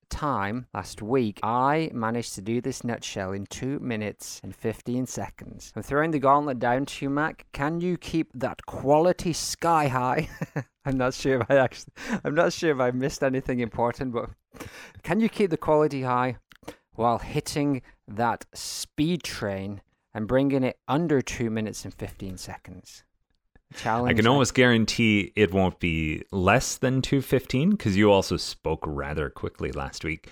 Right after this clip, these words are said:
Speaker 1: Oh, is that a,
Speaker 2: But
Speaker 1: is that a criticism, Mac, of my
Speaker 2: No, it's just a strategy
Speaker 1: enunciation?
Speaker 2: that I noticed.
Speaker 1: It is.
Speaker 2: Um,
Speaker 1: Speaking fast is a good strategy if you <laughs> want to get things done quickly.
Speaker 2: But I will attempt to at least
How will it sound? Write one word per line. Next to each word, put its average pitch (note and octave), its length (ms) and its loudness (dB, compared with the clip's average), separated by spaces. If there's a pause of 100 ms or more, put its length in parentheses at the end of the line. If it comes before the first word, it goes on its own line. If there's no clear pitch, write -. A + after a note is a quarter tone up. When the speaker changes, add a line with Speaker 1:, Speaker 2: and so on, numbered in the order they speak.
Speaker 1:
Oh, F#3 140 4
is C3+ 100 2
that E3 220 6
a, - 20 -2
Speaker 2:
But - 140 -8
Speaker 1:
is C3 80 -4
that F3+ 120 6
a D#3+ 60 0
criticism, F3+ 800 -2
Mac, G3 280 -2
of A#2+ 120 -6
my B2+ 300 2 (200)
Speaker 2:
No, E3+ 240 6
it's G#2 140 4
just - 200 2
a G#2 60 6
strategy D#3 720 4
Speaker 1:
enunciation? G2+ 320 -8
Speaker 2:
that F2+ 100 4
I D#2+ 100 6
noticed. D#2 520 0 (140)
Speaker 1:
It A#2 120 -4
is. A2+ 300 0
Speaker 2:
Um, F#2 380 6
Speaker 1:
Speaking E3+ 360 4
fast C#3+ 360 2
is B2 100 -2
a B2+ 40 -2
good B2+ 180 0
strategy A#2+ 500 0
if G#2+ 100 0
you A2 100 0
<laughs> - 140 -8
want D3 140 -2
to - 80 -12
get A#2+ 220 0
things A#2 260 -2
done A2 200 -2
quickly. A2 420 -6 (680)
Speaker 2:
But G#2 120 6
I G#2+ 100 8
will A2+ 120 10
attempt A#2 300 4
to A#2 100 6
at G#2+ 80 4
least F#2 240 0